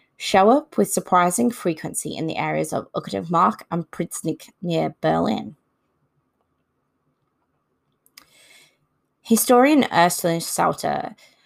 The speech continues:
citing the word of linguistic Jürgen Udolph, offers this hypothesis in support of the emigration theory. After the defeat of the Danes at the Battle of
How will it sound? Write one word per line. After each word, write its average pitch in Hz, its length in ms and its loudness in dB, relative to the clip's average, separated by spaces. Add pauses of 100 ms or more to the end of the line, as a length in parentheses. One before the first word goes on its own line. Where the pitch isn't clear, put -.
(380)
citing 190 480 0
the 226 80 4
word 165 320 4
of 165 100 -8
linguistic 165 600 -4
Jürgen 160 460 -4 (100)
Udolph, 170 580 -4 (260)
offers 208 340 -2
this 196 220 -2
hypothesis - 760 -6
in 170 160 -8
support 160 480 -4
of - 80 -12
the - 120 -10
emigration 160 540 -10
theory. - 480 -12 (3250)
After 247 300 2
the 285 140 2
defeat 226 360 2
of 175 80 -8
the 170 60 -6
Danes 156 760 -4
at - 140 -4
the 156 60 -6
Battle 165 520 -2
of 160 440 -2